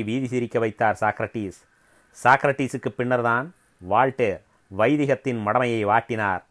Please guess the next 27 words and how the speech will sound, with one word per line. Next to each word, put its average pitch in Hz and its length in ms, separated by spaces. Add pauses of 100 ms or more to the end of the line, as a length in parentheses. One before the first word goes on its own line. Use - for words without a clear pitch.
(360)
மூட 117 300
நம்பிக்கையை 120 540
முறியடித்தார். 107 720 (500)
உலகம் 117 320
உணராத 127 400
வைதிகர் 123 500 (420)
உலகம் 127 360
தட்டை 120 340
என்று 131 180
நம்பினர். 113 440 (480)
ஆனால் 120 340
அது 113 180
உருண்டை 135 300
என்று 127 220
அவர்கள் 113 260
உணர 120 180
வைத்தார் 117 520 (200)
அறிவியல் 117 380
மேதை 107 280
கலீலியோ. 107 440 (520)
அதற்காக 117 480
கலீலியோ 123 480
என்று 110 180
தாக்கப்பட்டார். 113 800 (440)
இவ்வளவு 113 480
புரட்சிக்குப் 127 520
பின் 131 200